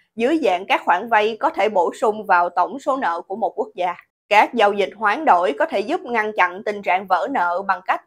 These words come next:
bổ sung dự trữ tiền tệ, nhưng chúng chồng chất thêm các khoản vay lên trên các khoản cũ và có thể khiến tình trạng sụp đổ trở nên tồi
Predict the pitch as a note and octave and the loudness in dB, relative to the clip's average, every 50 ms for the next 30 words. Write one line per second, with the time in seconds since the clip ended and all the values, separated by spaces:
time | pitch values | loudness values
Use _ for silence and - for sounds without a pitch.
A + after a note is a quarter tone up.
0 | _ _ _ G3 F#3+ F#3 G#3 - - D4 A#3 G#3+ G#3+ G#3+ F#3+ F3+ F#3 F#3+ G3 F3 | _ _ _ 4 4 4 4 2 0 0 0 0 0 -4 -4 -6 -6 -2 -2 -4
1 | F#3 G3 - - G#3 F#3+ F#3 F#3 - F3+ F3 F3 F3+ - - _ _ _ - A#3 | -2 -4 -4 -2 -4 -4 -4 -2 -2 0 0 0 -2 -4 -8 _ _ _ -4 2
2 | A#3+ A#3+ A#3 A#3+ A#3+ A#3+ B3+ A#3 A#3+ E4 G4+ G4+ C#4+ A3+ A3+ A3+ A3+ - D#4+ A4 | 4 4 4 4 2 2 4 4 4 2 0 4 6 4 4 4 2 2 2 2
3 | - - - C#4 B3+ C4 B3+ B3+ - D#4 - - G3 F#3+ F#3+ A#3+ A#3+ A3+ A3 A3 | 2 -2 2 4 4 4 2 0 -2 -2 0 2 0 0 0 0 0 2 2 2
4 | A3 A3 G#3+ G#3+ G#3+ A3 G#3+ A3 G3+ G3+ G3+ G#3 - B3+ D4+ - - F#3 G3 B3+ | 2 4 4 4 4 2 0 0 0 0 0 -2 -4 -4 -4 -2 -2 -2 -2 -2
5 | - G#3+ F3 F#3 G3+ F4+ - - _ _ _ - A3+ A#3 - D#4+ F4+ F4 D4+ A#3 | 0 0 0 2 0 -2 -6 -8 _ _ _ 2 2 2 4 2 0 2 2 0
6 | F#3 F#3+ A3 - C4 B3 C4+ F#4 F#4+ C#4+ A3 G3 G3 G3+ F3+ F3+ F#3+ G3 - G#3 | 0 0 0 -4 -4 -4 -4 -4 -2 -2 -4 -4 0 0 0 0 0 -2 -4 -4
7 | F#3+ - - F#3+ F3 F3+ F#3+ C#4 - - E3+ F#3+ B3 - G#3+ G#3 - F#3 F3+ F#3 | -4 0 0 0 2 2 0 -2 -2 -2 -2 0 -2 -2 -2 -2 0 0 0 0